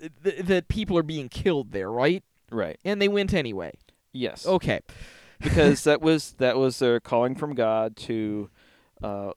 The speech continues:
Speaker 2: to witness to those, uh, Christians who were there. They had, uh, the idea that there was at least, uh, thirty thousand Christians in Japan. Uh, but they
Speaker 1: And of
Speaker 2: were
Speaker 1: course
Speaker 2: without
Speaker 1: it's
Speaker 2: a, a priest, and so,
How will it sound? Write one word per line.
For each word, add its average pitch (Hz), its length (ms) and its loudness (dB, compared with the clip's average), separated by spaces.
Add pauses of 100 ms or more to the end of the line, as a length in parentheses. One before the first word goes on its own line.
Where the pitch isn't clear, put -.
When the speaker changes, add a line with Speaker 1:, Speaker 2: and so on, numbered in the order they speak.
Speaker 2:
to 113 140 -4
witness 123 580 0
to 113 200 -2
those, 117 720 2 (120)
uh, 104 280 -8 (360)
Christians 135 420 -2
who 135 80 0
were 120 80 2
there. 120 200 4
They 123 100 -2
had, 151 260 -2 (500)
uh, 117 220 0
the 123 160 -2
idea 123 320 0
that 110 180 -4
there 120 240 2
was 113 500 -2
at 113 160 -2
least, - 560 -4
uh, 113 200 0 (120)
thirty 139 380 4
thousand 117 540 -2
Christians - 720 -10
in 95 140 -16
Japan. - 400 -12 (440)
Uh, 117 180 -4
but 117 320 2
they - 100 -4
Speaker 1:
And 127 80 6
of 131 60 6
Speaker 2:
were 131 140 6
Speaker 1:
course 110 300 4
Speaker 2:
without 135 280 6
Speaker 1:
it's 131 160 0 (100)
Speaker 2:
a, 131 100 2
a 120 60 0
priest, 117 640 -2
and 110 440 -2
so, 101 480 -4